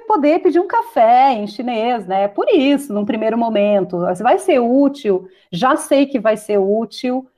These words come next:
de alguma forma profissionalmente, né? Mas não foi por isso que eu comecei, é porque eu sempre gostei de idiomas desde sempre, assim. Então, eu acho que é isso, é olhar, é, é, é dar um passinho pro lado. E tem uma coisa muito legal aí, que é você se abrir de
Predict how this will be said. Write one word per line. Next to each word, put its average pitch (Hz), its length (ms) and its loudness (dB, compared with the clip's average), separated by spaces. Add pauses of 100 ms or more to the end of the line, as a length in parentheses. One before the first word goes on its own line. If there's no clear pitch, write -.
(180)
de 220 80 0
alguma 214 320 0
forma 208 480 4
profissionalmente, 233 960 0
né? 190 160 0
Mas 202 300 0
não 240 160 -4
foi 339 160 0
por 262 220 -2
isso 208 200 -6
que 196 60 -8
eu 196 60 -4
comecei, 185 500 -2
é 180 60 -6
porque - 180 -6
eu 320 60 2
sempre 359 260 2
gostei 294 380 2
de 269 80 0
idiomas 233 520 -2 (140)
desde 220 300 0
sempre, 190 480 0
assim. - 280 -6 (440)
Então, 294 200 4
eu 320 60 6
acho 311 160 2
que 339 80 0
é 330 100 6
isso, 233 320 2
é 196 60 6
olhar, 202 240 2
é, 220 460 0
é, - 20 4
é 233 60 4
dar 240 100 2
um 285 80 2
passinho 311 300 2
pro 302 180 2
lado. 180 640 0 (160)
E 285 80 -4
tem 453 100 -2
uma - 140 -6
coisa 302 180 4
muito 277 600 6
legal 185 420 2
aí, 226 560 -2
que - 180 -6
é 233 320 6
você 220 680 -2
se 254 160 -2
abrir 254 640 2
de 175 180 -10